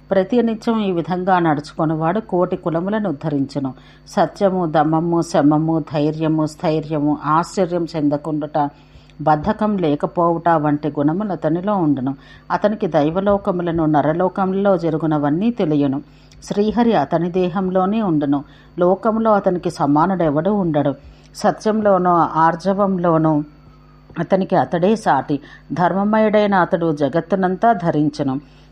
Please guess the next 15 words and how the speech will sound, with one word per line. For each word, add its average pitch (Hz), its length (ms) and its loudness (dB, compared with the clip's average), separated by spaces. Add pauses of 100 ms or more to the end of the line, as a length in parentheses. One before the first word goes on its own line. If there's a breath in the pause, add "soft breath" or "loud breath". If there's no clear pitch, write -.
బ్రాహ్మణుడు 190 540 2
పలికెను, 147 520 0 (100)
"మీ 196 180 0
అనుగ్రహం 214 480 0
వలన 220 180 0
వ్యాపారి 170 500 2
గురించి 190 360 -4
తెలిసినది 175 580 -2
నాయందు 165 540 0
దయతో 160 440 -2
అద్రోహకుని 180 680 -2 (120)
చరిత్ర 151 280 -4
చెప్పవలెను." 139 720 -2 (460 loud breath)
హరి 180 220 0
పలికెను, 156 560 0